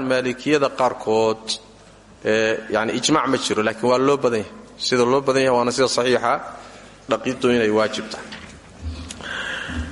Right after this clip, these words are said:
Baabu maa jaa'a wixii yimid baabu yahay fii ghasli ahadi zawjayni, labada isqaba midkood dhaqitaankiisa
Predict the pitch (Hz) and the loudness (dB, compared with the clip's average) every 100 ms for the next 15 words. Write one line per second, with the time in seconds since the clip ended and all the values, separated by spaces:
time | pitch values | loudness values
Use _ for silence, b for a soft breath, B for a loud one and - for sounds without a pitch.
0 | - - 185 202 196 180 180 190 190 196 | -6 2 4 6 6 4 4 4 6 4
1 | 185 175 175 165 185 165 165 160 160 160 | 2 2 2 4 4 4 2 2 2 2
2 | 185 - 165 170 185 175 160 151 139 160 | 0 2 2 4 2 0 -2 -4 0 0
3 | 147 165 180 151 151 - - - - - | 2 2 4 2 0 -4 -18 -20 -20 -20
4 | - - 147 196 190 175 160 - 165 160 | -10 0 4 6 4 2 -2 0 2 4
5 | 175 190 - 165 160 - 156 147 190 175 | 2 -2 0 0 2 0 0 0 2 0
6 | - 156 135 | -2 -4 2